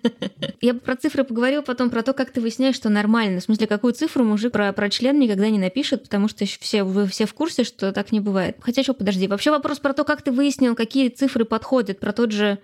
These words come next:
У вас вообще есть возможность, ладно, неправильно у вас, у тебя, когда ты вот попала в мир секса, мастурбации и разговоров с живыми мужчинами,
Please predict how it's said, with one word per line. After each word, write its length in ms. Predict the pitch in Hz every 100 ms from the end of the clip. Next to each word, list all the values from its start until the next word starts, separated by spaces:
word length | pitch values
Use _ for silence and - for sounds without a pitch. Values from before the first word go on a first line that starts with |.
| _ -
У 60 |
вас 160 | 226 240
вообще 220 | 254 247
есть 200 | 311 -
возможность, 520 | 226 220 339 392 269
ладно, 300 | 220 190 190 -
неправильно 440 | 220 202 202 185
у 40 | 180
вас, 160 | 180
у 60 | 220
тебя, 340 | 233 208 165 -
когда 220 | 208 220
ты 100 | 220
вот 160 | 214 214
попала 340 | 220 226 202
в 100 | 196
мир 320 | 202 190 -
секса, 360 | 214 202 190 190
мастурбации 680 | 185 - 196 190 180 - 175
и 40 |
разговоров 520 | 185 185 202 185 180 - _ _ _ _
с 60 | 220
живыми 320 | 190 202 196
мужчинами, 640 | 196 196 202 185 170 165